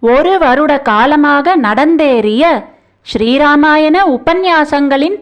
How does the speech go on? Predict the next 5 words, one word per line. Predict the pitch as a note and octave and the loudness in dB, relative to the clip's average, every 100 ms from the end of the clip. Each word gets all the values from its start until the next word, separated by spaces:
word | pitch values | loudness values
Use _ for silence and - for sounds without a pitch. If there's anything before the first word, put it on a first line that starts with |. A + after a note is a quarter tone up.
| - | -4
பூர்த்தியை | C#4 F4 - E4+ D#4 D4+ F#4+ - - | -2 -2 -4 -2 0 0 -2 -6 -4
அடியொற்றி, | A3 D4+ F4 B3+ - F4+ D4+ - _ _ _ _ - | -2 0 0 0 -2 -4 -4 -6 _ _ _ _ -12
ஸ்ரீராமாயணம் | - D4+ F4+ F#4 F4 D#4+ D#4 D4+ D4 F4 | -4 0 2 2 2 2 2 2 0 -2
சாற்றுமுறை | G#4 - A#3+ D#4+ D#4+ F4 D#4 D#4 F#4 | -4 -2 0 0 -2 0 0 0 0
உபன்யாசம் | D4+ A#3+ D#4 D#4+ D#4 B3+ A#3 G#3+ | -2 -2 -2 0 0 -2 -4 -4